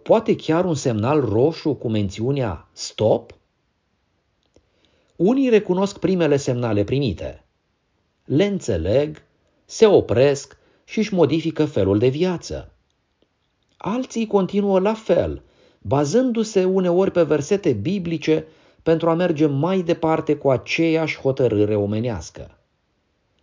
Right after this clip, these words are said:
Acesta a fost și cazul meu. Am ales adesea activismul mai degrabă decât un moment de pauză, retragere, singurătate.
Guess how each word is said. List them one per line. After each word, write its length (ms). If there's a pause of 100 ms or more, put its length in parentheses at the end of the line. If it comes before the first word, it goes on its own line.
(200)
Acesta 460
a 40
fost 300
și 160
cazul 420
meu. 380 (1400)
Am 180
ales 260
adesea 500
activismul 1040 (280)
mai 180
degrabă 420
decât 300
un 100
moment 400
de 160
pauză, 800 (220)
retragere, 1080 (280)
singurătate. 920